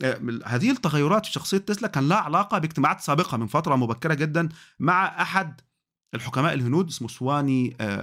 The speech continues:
آه، فيلفيكاندا، حاجة زي كده. أنا آسف لو كنت بنطق ال-، آه، كاناندا، بنطق الاسم غلط.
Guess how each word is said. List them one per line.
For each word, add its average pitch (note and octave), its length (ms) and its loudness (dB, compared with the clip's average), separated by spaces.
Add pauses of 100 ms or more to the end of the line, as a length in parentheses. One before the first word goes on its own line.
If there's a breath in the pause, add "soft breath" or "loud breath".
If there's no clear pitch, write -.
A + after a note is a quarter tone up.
(160)
آه، G2 80 -12 (320 loud breath)
فيلفيكاندا، A2+ 920 0
حاجة A#2 260 -8
زي G2 160 -6
كده. E3 300 -6
أنا - 240 -10
آسف - 180 -12
لو G2 60 -14
كنت - 220 -12
بنطق G2+ 260 -10
ال-، F#2 260 -14 (120)
آه، E2 180 -16 (500 soft breath)
كاناندا، D3+ 640 2 (100)
بنطق A#2 240 -6
الاسم A2+ 240 -8
غلط. D#3 360 -10